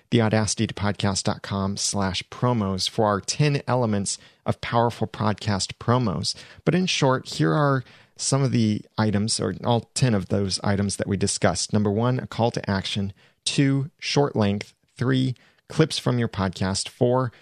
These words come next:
professional voice talent. Five, good music. Six, a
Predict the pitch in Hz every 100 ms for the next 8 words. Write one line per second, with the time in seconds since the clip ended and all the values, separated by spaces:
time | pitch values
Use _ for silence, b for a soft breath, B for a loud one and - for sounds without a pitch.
0 | b b - - 135 - 135 98 101 -
1 | - 95 98 - - 117 117 120 - b
2 | - 127 131 110 98 98 - b b -
3 | - 143 139 - - - - 113 101 98